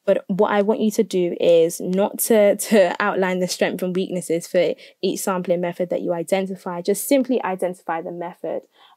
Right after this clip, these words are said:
as a way of checking your understanding. And this is because we've already gone through the strengths and weaknesses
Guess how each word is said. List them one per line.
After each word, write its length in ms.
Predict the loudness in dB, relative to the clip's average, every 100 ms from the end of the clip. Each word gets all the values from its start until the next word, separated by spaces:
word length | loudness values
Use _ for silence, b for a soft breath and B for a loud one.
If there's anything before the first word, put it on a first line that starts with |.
| -12
as 180 | -8 -4
a 60 |
way 180 | 0 0
of 100 | -2
checking 440 | -6 -8 -8 -10
your 180 | -8 -10
understanding. 800 | -10 -12 -12 -12 -12 -10 -10 -12 -16 B B
And 120 | -2
this 160 | 0 0
is 80 | -2
because 360 | -6 -6 -6
we've 160 | -6 -2
already 240 | -2 -2
gone 240 | -4 -8 -8
through 140 | -8
the 100 | -8
strengths 340 | -8 -8 -8 -10
and 140 | -10
weaknesses 600 | -8 -10 -12 -10 -10 -12